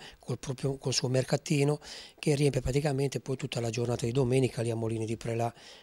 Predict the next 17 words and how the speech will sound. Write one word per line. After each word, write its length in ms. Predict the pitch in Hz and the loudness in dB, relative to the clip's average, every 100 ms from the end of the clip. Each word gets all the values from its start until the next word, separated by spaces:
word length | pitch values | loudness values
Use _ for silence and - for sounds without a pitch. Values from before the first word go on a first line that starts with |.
| - | -20
e 80 | - | -8
poi 160 | 135 | -4
vi 80 | 123 | -4
spiegherà 380 | - 120 120 120 | -6 -6 -4 -2
lei 240 | 127 127 | 0 0
meglio 480 | 120 131 120 120 - | 0 0 0 -2 -4
come, 800 | - 117 113 113 110 107 104 104 _ - - - - | -10 -8 -4 -4 -4 -4 -8 -12 _ -20 -20 -20 -18
come 200 | - 120 | -6 -4
verrà 200 | 120 120 | -2 -2
organizzato. 800 | 117 117 110 104 113 101 - - - - - - - - - - _ _ _ - | -2 -4 -4 -4 -4 -6 -12 -20 -20 -20 -20 -20 -20 -20 -20 -20 _ _ _ -8
Il 80 | 156 | 0
Comune 240 | 165 156 | 4 6
di 80 | 151 | 4
Prelà 240 | 160 160 | 4 4
poi 160 | - 147 | 4 2
sarà 220 | - 135 | 2 0
presente 720 | - 131 127 151 135 - 120 | 0 0 4 4 4 2 -2